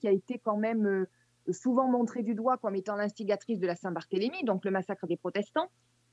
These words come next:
et qui finalement a été, euh, est, est en train d'être un petit peu réhabilité par les historiens.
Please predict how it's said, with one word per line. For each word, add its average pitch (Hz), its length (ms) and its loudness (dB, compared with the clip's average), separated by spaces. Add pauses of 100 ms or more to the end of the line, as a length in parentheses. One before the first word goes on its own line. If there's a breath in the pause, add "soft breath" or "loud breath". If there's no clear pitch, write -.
(240)
et 233 120 4
qui 247 140 -2
finalement 254 560 2
a 269 80 2
été, 226 360 -4 (120)
euh, 226 180 4
est, - 140 -2
est 226 220 -2
en 262 100 4
train 349 220 -2
d'être 285 200 -2
un 233 80 4
petit 233 140 -2
peu 330 140 0
réhabilité 240 560 2
par 247 160 0
les 226 160 0
historiens. 202 480 -2